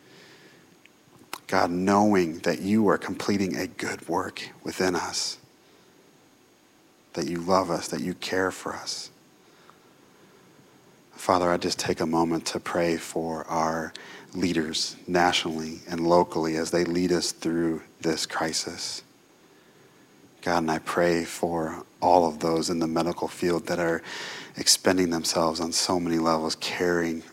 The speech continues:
for those who are sick. Lord, would you uplift their spirits? Would you give them strength? Would you give them wisdom as they treat those in need?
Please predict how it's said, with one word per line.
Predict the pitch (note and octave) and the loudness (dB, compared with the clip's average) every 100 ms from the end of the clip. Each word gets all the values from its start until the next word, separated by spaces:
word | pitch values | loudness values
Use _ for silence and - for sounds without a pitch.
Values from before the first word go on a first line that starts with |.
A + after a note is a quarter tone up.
| - | -18
for | - - | -12 -8
those | E2 E2+ E2 D#2+ | -2 2 2 0
who | - E2 | -2 -2
are | |
sick. | D#2+ - F2 F2+ - - - _ _ _ _ _ _ _ _ _ - - | 0 0 -2 -6 -10 -18 -20 _ _ _ _ _ _ _ _ _ -14 0
Lord, | F#2 E2+ | 2 2
would | E2+ | 0
you | E2+ F2+ | 2 2
uplift | E2 F2 F2 E2+ - | 2 2 0 0 0
their | F2+ | -2
spirits? | - - E2+ E2 - | -2 0 0 0 -2
Would | - | -4
you | - | -4
give | - F3 | -2 -2
them | - E2 | -2 -4
strength? | - - - E2+ F2 D#2 - | -2 -4 -2 -2 -2 -4 -8
Would | E2 | -8
you | F2 | -4
give | F#2+ E2 | -4 -2
them | F#2+ F2 | -4 -2
wisdom | E2 F2 E2+ - E2 | -2 -2 -2 -4 -4
as | E2 D#2+ | -4 -2
they | E2 | -2
treat | D#2+ - E2+ - | -2 -4 -4 -2
those | E2 E2 E2 - - - - - | -2 -2 -2 -4 -6 -16 -18 -4
in | F2+ E2 | -2 0
need? | D#2 D2+ | -2 -6